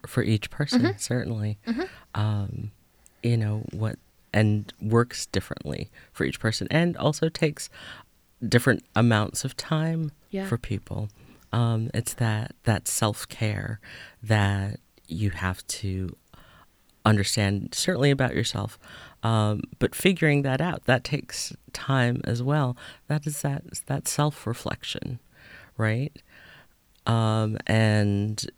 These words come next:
Speaker 1: feeling as though you are able to know yourself
Speaker 2: Mm,
Speaker 1: and
Speaker 2: that's
Speaker 1: know
Speaker 2: so
Speaker 1: your
Speaker 2: hard.
Speaker 1: need.
Speaker 2: That's
Speaker 1: It,
Speaker 2: so hard.
Speaker 1: it is a very, very difficult thing.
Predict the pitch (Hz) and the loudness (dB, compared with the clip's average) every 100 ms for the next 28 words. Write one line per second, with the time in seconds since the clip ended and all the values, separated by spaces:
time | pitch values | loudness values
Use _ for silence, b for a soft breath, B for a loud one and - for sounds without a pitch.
0 | - - - 135 127 123 117 113 110 - | -12 -10 -4 2 4 4 2 2 0 -2
1 | 107 - 107 104 104 104 101 98 95 - | -2 -2 0 2 0 -2 -4 -6 -8 -12
2 | _ - 113 113 107 104 98 - - 104 | _ -6 0 0 0 0 -4 -6 -6 -2
3 | 107 98 104 101 - 101 98 95 98 104 | 0 0 0 -2 0 -2 0 0 0 -2
4 | - 98 - - - 120 - 180 175 156 | -4 -6 -6 -8 -8 -10 -12 -6 -4 -2
5 | 127 107 101 98 98 98 101 127 127 131 | -2 0 0 2 2 2 0 -2 -2 -4
6 | 123 123 120 - B B B B B 107 | -2 -4 -6 -14 B B B B B 0
7 | 101 - 135 131 120 120 120 120 123 110 | 2 -2 -4 -4 -4 -4 -4 -4 -2 -2
8 | 101 98 95 113 120 120 107 98 98 110 | -2 -6 -4 2 6 6 6 2 -4 0
9 | 131 151 135 107 110 110 104 - 58 - | 4 6 6 4 0 -2 -4 -8 -8 -6
10 | 57 - | -8 -8